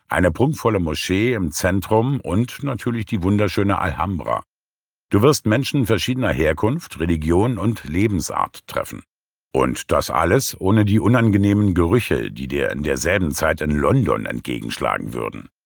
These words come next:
Im Gegensatz zu anderen Großstädten besitzt Granada nämlich bereits eine unterirdische Abwasserentsorgung.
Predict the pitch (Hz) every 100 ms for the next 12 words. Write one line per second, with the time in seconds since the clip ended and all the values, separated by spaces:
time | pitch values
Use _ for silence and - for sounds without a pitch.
0 | _ _ 104 104 104 117 156 135 131 117
1 | - - 95 127 175 110 80 64 65 -
2 | 67 64 - 64 69 78 117 - - 71
3 | 73 78 113 120 113 113 110 - 87 98
4 | - 98 98 95 92 90 76 80 87 95
5 | - 71 76 65 - 50 53 - 62 57
6 | 50 50